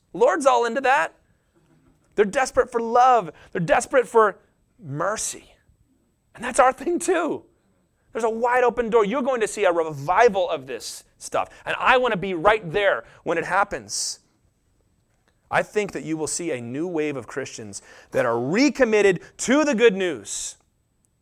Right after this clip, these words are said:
Just like Paul said, living in these perilous times, and there will be a lot of folks in the church hollering at them that you're doing it wrong. But meanwhile, there's gonna be lots of people get saved. There's gonna be a harvest of souls that's gonna come in.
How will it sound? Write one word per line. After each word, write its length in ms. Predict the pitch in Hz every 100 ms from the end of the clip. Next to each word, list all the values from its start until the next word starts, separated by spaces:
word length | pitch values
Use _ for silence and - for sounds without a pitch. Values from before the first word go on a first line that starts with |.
| _
Just 280 | - 208 -
like 180 | 233 -
Paul 240 | 233 220
said, 260 | - 170 131
living 220 | 196 247
in 80 | 233
these 140 | 220
perilous 380 | 214 214 214 202
times, 400 | 202 165 151 156 - -
and 100 | 156
there 80 | 185
will 60 | 170
be 80 | 160
a 60 |
lot 300 | 151 202 269
of 160 | 277 -
folks 280 | 254 240 -
in 140 | 226
the 60 | 226
church 360 | - 220 - - -
hollering 420 | - 226 254 233
at 120 | 214
them 100 | 214
that 120 | 202 190
you're 120 | 185
doing 300 | 151 220 233
it 100 | 226
wrong. 540 | 175 226 196 160 190 _ _ _ _ _ _
But 100 | 127
meanwhile, 460 | 156 170 151 151 143
there's 120 | 131
gonna 120 | 120
be 80 | 113
lots 380 | 107 113 123 131
of 60 |
people 200 | 127 120
get 160 | 110 110
saved. 300 | - 101 95
There's 100 | 110
gonna 100 | 120
be 60 | 104
a 60 |
harvest 500 | - - 117 107 -
of 80 | 98
souls 380 | - 95 92 90
that's 120 | -
gonna 180 | 92 87
come 260 | - 92
in. 240 | 85 80